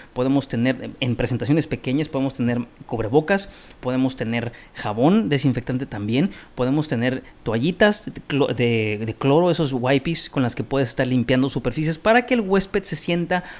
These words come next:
mucho más tranquilo. Y también, eh, ¿por qué no? Eh, trabajar en nuestras,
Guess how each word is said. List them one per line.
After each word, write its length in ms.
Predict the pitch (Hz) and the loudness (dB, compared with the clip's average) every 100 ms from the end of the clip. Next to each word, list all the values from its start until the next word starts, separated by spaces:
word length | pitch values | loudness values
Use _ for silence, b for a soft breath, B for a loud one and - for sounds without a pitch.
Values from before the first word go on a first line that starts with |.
| B | B
mucho 440 | - 180 185 - 185 | 0 2 2 2 2
más 520 | 139 151 151 160 - | 2 2 2 0 -4
tranquilo. 520 | - 156 151 208 190 - B B | -2 0 0 0 -2 -2 B B
Y 80 | 175 | 0
también, 540 | 185 190 214 277 302 B B - | 2 4 4 4 4 B B -2
eh, 420 | 165 165 160 156 147 | 2 4 4 2 2
¿por 140 | 160 - | 2 2
qué 100 | 196 | 2
no? 200 | 202 - B B | 0 -2 B B
Eh, 240 | 135 120 120 | -4 -4 -2
trabajar 460 | - 135 127 165 190 | 2 2 2 0 0
en 100 | 156 | 2
nuestras, 640 | 143 - 131 120 - - | 2 0 -2 -4 -6 -12